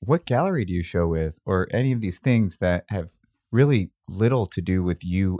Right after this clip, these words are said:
as an artist. And even if you have a great answer to those questions, you've, you have credentials, um, you're like, "I'm number one on the New York Times bestseller, bitch." Mic drop. Uh, it's still a strange way that we interact with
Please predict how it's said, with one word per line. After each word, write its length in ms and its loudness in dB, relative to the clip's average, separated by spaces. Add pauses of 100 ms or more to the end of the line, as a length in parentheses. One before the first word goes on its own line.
as 420 -2
an 120 -2
artist. 480 0 (580)
And 100 6
even 200 6
if 120 0
you 100 0
have 380 4
a 240 4
great 380 2
answer 460 2
to 120 -4
those 180 2
questions, 600 0
you've, 240 -8 (120)
you 140 -4
have 160 0
credentials, 760 -2 (100)
um, 520 -4 (200)
you're 280 -8
like, 200 -4 (380)
"I'm 100 -2
number 240 2
one 360 4
on 80 2
the 80 0
New 120 2
York 180 0
Times 280 -2
bestseller, 640 -2 (380)
bitch." 260 0 (760)
Mic 160 -6
drop. 300 -6 (680)
Uh, 340 2
it's 140 -4
still 240 -2
a 40 -2
strange 520 0
way 260 6
that 180 2
we 120 -2
interact 560 0
with 320 -4